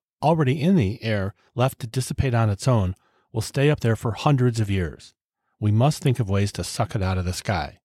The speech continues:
These new technologies will create tens of thousands of new jobs. People in the energy fields have three main tasks to achieve with carbon capture: how to capture it,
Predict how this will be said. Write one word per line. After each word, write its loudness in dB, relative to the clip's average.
These -4
new 4
technologies 0
will -6
create -6
tens 0
of -6
thousands 0
of -6
new -6
jobs. -4
People 0
in 6
the 6
energy 4
fields -2
have -4
three 0
main 4
tasks -6
to -6
achieve -2
with -10
carbon -6
capture: -4
how -2
to -2
capture 0
it, -2